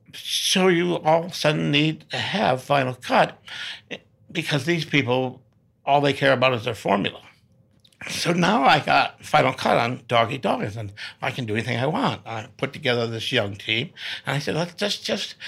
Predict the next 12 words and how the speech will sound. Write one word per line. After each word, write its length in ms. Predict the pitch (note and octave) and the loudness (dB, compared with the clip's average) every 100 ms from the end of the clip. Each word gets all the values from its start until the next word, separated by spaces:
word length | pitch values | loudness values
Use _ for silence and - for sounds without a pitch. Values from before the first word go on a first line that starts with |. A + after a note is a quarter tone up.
| - - - | -14 -14 -4
do 200 | G3+ G#3 | -2 0
anything 340 | A3 A#3+ A3 | 0 2 2
we 100 | F#3 | 2
want." 400 | D#3 - - - - - - - | 0 -4 -10 -16 -20 -20 -18 -8
Um, 400 | B2 B2 A#2+ A2+ - - - | 0 2 0 -2 -8 -12 -12
to 80 | - | -8
be 180 | D#3 D3 | 0 2
as 160 | C#3+ B2+ | 2 0
outrageous 800 | B2 B2 B2+ E3 G3+ F#3+ E3+ | -2 -2 -2 0 0 2 0
as 160 | D#3 B2+ | 0 0
we 100 | B2+ | -4
can. 480 | - A2+ G#2 F#2 | -4 -4 -4 -8